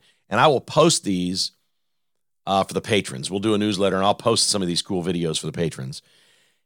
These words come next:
And everybody hit an okay shot there. Matt hit his on the green, and then he said, "Hey, I'll shoot you while you're hitting yours." Okay, so I was the last to go.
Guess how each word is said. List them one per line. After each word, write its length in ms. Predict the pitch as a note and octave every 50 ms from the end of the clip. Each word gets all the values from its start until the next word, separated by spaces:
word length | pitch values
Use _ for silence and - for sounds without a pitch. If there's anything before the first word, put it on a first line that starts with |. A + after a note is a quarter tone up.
| _ _ _
And 340 | G#2+ A#2 A#2 A#2 A#2 A#2+ - -
everybody 320 | D#3 F3+ G3 G3+ A3 F#3+
hit 120 | E3 E3+ D#3+
an 100 | C#3+ C3+
okay 300 | B2+ B2+ - - B2 A#2+
shot 360 | - - D#3 D#3+ E3 D#3 -
there. 200 | - E2+ F2 G2
Matt 280 | G2+ G#2 A#2 C3 C#3 B2
hit 140 | C3+ B2
his 180 | A#2+ C3 B2 G#2
on 100 | A2 G#2+
the 60 | G2
green, 220 | F2 A#2 D3 C#3+ C3+
and 80 | A#2+ A2+
then 80 | G#2
he 100 | G2+ A#2+
said, 200 | A2+ - A#2+ G2+
"Hey, 140 | A2 C3+ B2+
I'll 140 | A#2 A#2 A#2
shoot 300 | - - - A#2 F#2+ -
you 160 | F#2+ A2 G#2+
while 120 | G2+ G2+
you're 180 | G2 G2 G2 F2
hitting 180 | G2 - - F2+
yours." 280 | A#2+ C3+ A2+ F#2 -
Okay, 300 | G2+ A#2 - - F2+ F2+
so 140 | - - F#2
I 60 | G#2
was 100 | A#2+ G2+
the 80 | G2+ G2+
last 320 | G2 G#2+ G#2+ G2 - -
to 80 | - E2
go. 320 | A#2 A#2 G#2 F2 D#2+ -